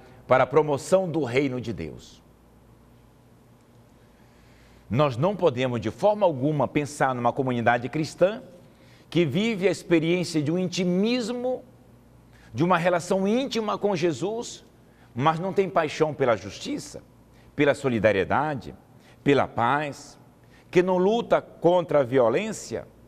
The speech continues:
contra o egoísmo, contra a indiferença,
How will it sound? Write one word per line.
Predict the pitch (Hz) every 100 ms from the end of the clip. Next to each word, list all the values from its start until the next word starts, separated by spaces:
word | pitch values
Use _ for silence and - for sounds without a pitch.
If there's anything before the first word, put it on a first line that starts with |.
| _ _
contra | 170 180 170
o | 165
egoísmo, | 139 139 156 208 156 127 95 - - - _ _ _ _
contra | 170 185 170
a | 170
indiferença, | 151 165 147 127 160 196 - -